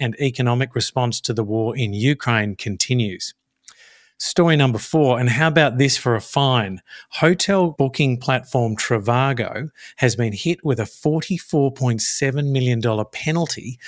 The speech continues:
for misrepresenting the price of hotel rooms. The Australian Competition and Consumer Commission took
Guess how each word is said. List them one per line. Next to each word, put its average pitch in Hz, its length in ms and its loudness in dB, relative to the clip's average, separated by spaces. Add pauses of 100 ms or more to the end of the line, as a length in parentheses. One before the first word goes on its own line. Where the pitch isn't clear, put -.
(140)
for - 160 -2
misrepresenting 127 1080 0
the 143 100 -2
price 107 440 -4
of 113 120 -6
hotel 175 500 0
rooms. 95 420 -6 (460)
The 131 100 2
Australian 185 420 2
Competition 123 580 -2
and 107 140 -4
Consumer 139 460 -2
Commission 113 680 -8
took - 280 -6